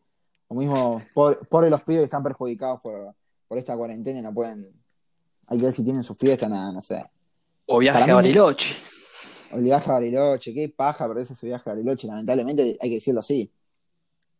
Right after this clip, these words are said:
Speaker 2: Chicos, si están escuchando y se están yendo de viaje, o se estarían yendo de viaje a Bariloche,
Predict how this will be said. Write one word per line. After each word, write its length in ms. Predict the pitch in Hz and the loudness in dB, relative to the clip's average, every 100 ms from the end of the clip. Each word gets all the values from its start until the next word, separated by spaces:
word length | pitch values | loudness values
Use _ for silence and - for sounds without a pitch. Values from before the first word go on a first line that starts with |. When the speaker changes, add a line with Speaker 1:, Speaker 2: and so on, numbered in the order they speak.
| _ | _
Speaker 2:
Chicos, 340 | - 139 127 113 | -4 0 2 0
si 80 | 117 | -4
están 140 | 135 | -2
escuchando 300 | 139 120 131 | -2 -2 -4
y 40 | 127 | -6
se 20 | |
están 180 | - 117 | -8 -8
yendo 280 | 127 123 | -6 -6
de 60 | 117 | -2
viaje, 420 | 120 - 120 110 - | -4 -4 -6 -6 -6
o 180 | 113 | -6
se 120 | - - | -6 -2
estarían 300 | 117 131 127 | 0 0 0
yendo 200 | 131 120 | -2 -2
de 60 | |
viaje 180 | 120 123 | -2 0
a 40 | |
Bariloche, 500 | 113 113 123 - 117 | -2 0 -2 0 -4